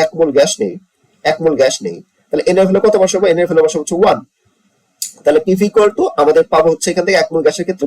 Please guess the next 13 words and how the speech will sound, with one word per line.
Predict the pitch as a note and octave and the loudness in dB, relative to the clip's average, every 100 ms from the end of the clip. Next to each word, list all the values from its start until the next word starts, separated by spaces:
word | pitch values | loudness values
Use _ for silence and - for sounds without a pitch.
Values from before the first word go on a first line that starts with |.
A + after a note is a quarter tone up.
| - | -6
পিভি | D#3 C#3 E3+ | -6 -6 -8
equal | - E3+ D#4 - | 0 0 0 -2
to, | G3+ A4+ - _ _ _ _ - | 0 0 0 _ _ _ _ -6
পিভি | - D3 D#3+ | -4 -4 -2
equal | E3+ E3+ | 0 0
to | - - | -4 0
আরটি। | G3+ - - _ _ _ _ - | 0 0 -8 _ _ _ _ -8
সিম্পল, | D#3+ - - | -8 -8 -8
পিভি | D3+ D3+ | -8 -4
equal | E3+ E3 | -2 2
to | D3+ | 0
আরটি। | - _ _ - | 0 _ _ -6
আচ্ছা, | - | -6